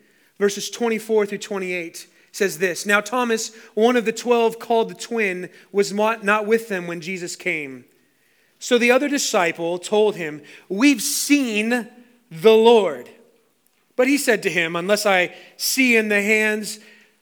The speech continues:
the mark of the nails and place my finger into the mark of the nails and place my hand into his side, I will never believe.'" Doubting Thomas. "I've gotta see it to believe it."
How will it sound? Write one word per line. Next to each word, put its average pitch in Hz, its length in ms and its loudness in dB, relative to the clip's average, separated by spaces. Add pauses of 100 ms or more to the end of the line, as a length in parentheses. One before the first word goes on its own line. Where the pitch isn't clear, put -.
(420)
the 196 80 -2
mark 226 360 6
of 190 100 -2
the 190 60 -2
nails 202 480 0
and 185 120 -8
place 220 300 0
my 208 160 0
finger 208 340 -4
into 185 160 -10
the 175 80 -8
mark 190 420 -2
of 185 60 -4
the 175 80 -4
nails 170 380 -4
and 165 100 -10
place 208 280 -4
my 196 180 -2 (240)
hand 247 380 2
into 226 240 -4
his 202 200 -2
side, 202 300 4
I 208 300 4
will 196 360 0 (280)
never 175 800 -2 (680)
believe.'" 175 800 -4 (720)
Doubting 185 360 2
Thomas. 165 720 -6 (440)
"I've 190 200 6
gotta 208 400 6
see - 420 4
it 320 140 2
to 285 160 -2
believe 262 260 2
it." 208 320 -6